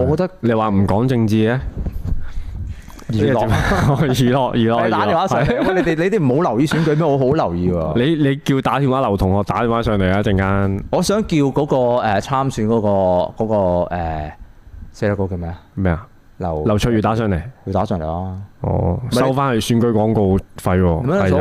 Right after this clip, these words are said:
Speaker 1: 謂啫，
Speaker 2: 係啊。
Speaker 1: 你打上嚟啊。
Speaker 2: 係啊。
Speaker 1: 你打上嚟啊。
Speaker 2: 好啊。你打上嚟啊！我叫人投你一票，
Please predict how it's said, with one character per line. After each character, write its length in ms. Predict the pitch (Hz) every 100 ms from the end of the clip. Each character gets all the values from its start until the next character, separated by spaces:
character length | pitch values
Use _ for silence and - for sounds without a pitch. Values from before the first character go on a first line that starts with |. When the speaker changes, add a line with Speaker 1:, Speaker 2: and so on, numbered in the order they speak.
| -
Speaker 1:
謂 20 |
啫， 60 | 139
Speaker 2:
係 0 |
啊。 20 |
Speaker 1:
你 60 | 139
打 140 | 104
上 160 | 120 104
嚟 60 | 85
啊。 220 | 101 113 123 -
Speaker 2:
係 60 |
啊。 240 | 87 85 92 -
Speaker 1:
你 100 | 107
打 140 | 101 101
上 160 | 87
嚟 20 | 87
啊。 40 |
Speaker 2:
好 60 | 90
啊。 100 | 87 - -
你 120 | 120
打 140 | 127 143
上 160 | 147
嚟 80 | 131
啊！ 180 | 127 185 - - - - - -
我 160 | - 120
叫 120 | 131
人 220 | 123 101 95
投 220 | - 107
你 100 | 123
一 20 |
票， 220 | 139 120